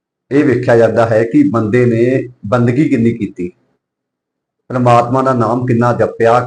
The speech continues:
ਕਿੰਨੇ ਲੋਕਾਂ ਦਾ ਭਲਾ ਕੀਤਾ, ਕਿੰਨੇ ਲੋਕਾਂ ਨੂੰ ਇਹਨੇ ਵੀ ਚੰਗਾ ਸੋਚਿਆ ਹੈ,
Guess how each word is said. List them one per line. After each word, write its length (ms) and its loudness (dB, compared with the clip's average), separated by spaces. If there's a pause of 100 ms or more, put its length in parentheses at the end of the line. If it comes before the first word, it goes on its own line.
ਕਿੰਨੇ 280 2
ਲੋਕਾਂ 320 -2
ਦਾ 100 -2 (100)
ਭਲਾ 200 -2
ਕੀਤਾ, 680 -4 (300)
ਕਿੰਨੇ 500 2 (220)
ਲੋਕਾਂ 380 0
ਨੂੰ 220 4
ਇਹਨੇ 440 0 (540)
ਵੀ 560 -4 (200)
ਚੰਗਾ 280 2
ਸੋਚਿਆ 380 0
ਹੈ, 180 -8